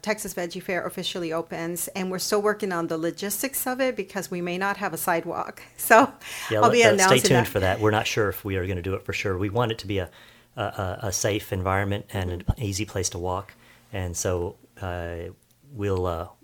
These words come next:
Speaker 2: we'll get back to you on that.
Speaker 1: That's right. Doing a walk inside of the fenced area is pretty limiting 'cause there are thousands of people that show up to the Veggie Fair, so, which is good.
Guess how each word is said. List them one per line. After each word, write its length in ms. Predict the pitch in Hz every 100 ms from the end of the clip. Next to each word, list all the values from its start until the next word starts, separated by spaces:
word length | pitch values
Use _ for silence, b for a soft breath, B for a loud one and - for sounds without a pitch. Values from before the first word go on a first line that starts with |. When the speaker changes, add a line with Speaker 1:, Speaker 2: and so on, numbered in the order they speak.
| _
Speaker 2:
we'll 140 | 104 87
get 140 | 104
back 160 | 90 -
to 120 | -
you 60 | 82
on 80 |
that. 160 | 80 76 -
Speaker 1:
That's 260 | 196 185
right. 220 | - 170 -
Doing 180 | 240
a 60 | 269
walk 320 | 247 240 240 -
inside 680 | 262 269 269 240 226 240 240 -
of 300 | 220 220 208
the 320 | 214 202 190
fenced 580 | 190 - 208 190 202 -
area 440 | 196 185 185 170 165
is 380 | 185 175 - - -
pretty 520 | - - 208 202 196
limiting 420 | 185 190 185 180
'cause 240 | 196 185
there 120 | 180 165
are 60 | 170 -
thousands 560 | 208 202 196 175 180
of 80 | 185
people 380 | - 175 165 175
that 180 | 160 165
show 220 | - 165
up 140 | 151 -
to 120 | 170
the 120 | 160
Veggie 420 | 156 156 156 160
Fair, 300 | - 160 147
so, 360 | 156 - 151 170 B B -
which 180 | 254
is 100 | 262
good. 280 | - 269 -